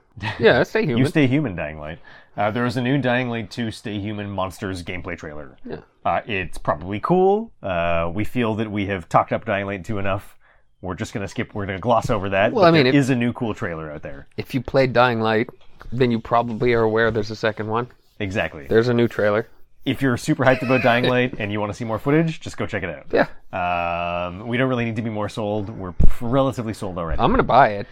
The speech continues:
Speaker 1: I mean,
Speaker 2: I'm not sure that I'm gonna buy it, but I'm definitely paying very close attention to it.
Speaker 1: I'm gonna buy it.
Speaker 2: Yeah.
Speaker 1: For
Speaker 2: Yeah.
Speaker 1: sure.
Speaker 2: Yeah.
Speaker 1: Co-op,
Speaker 2: Um,
Speaker 1: zombies,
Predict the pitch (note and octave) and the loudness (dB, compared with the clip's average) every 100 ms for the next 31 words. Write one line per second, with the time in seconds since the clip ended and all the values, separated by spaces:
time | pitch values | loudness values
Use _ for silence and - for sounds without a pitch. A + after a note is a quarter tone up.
0 | - G#2+ G#2+ G#2 G#2 - - - - - | -6 -4 -2 -4 -6 -8 -4 -4 -4 -2
1 | D3 D4+ F4 - D#3 D3+ F#3 F#3 G3 F3 | 2 10 12 12 12 8 8 10 8 6
2 | G3+ G#3+ G#3 C3 A2 A2+ A#2 - - - | 0 -4 -2 0 2 4 6 6 6 4
3 | - - A2 A2 G#2 F#2+ G2+ - G#2 F#2+ | 2 -4 -4 -2 -4 -4 -6 -6 -8 -8
4 | F#2+ G#2 F2 E2 D#2 - F2 - F2 - | -8 -8 -8 -10 -12 -14 -16 -16 -18 -18
5 | - - - - G3 A3+ - - G2 G#2+ | -16 -14 -10 -4 0 0 0 -2 -4 -8
6 | - - - - C3 - B2 - - G#2 | -8 -16 -14 -6 -4 -2 -2 -4 -16 -18
7 | _ _ _ _ - - D3 E3 E3 D#2+ | _ _ _ _ -10 2 6 6 6 -2
8 | D#2+ D#2+ C#3 D#3 E3+ D#3 | -8 -2 0 0 -2 -6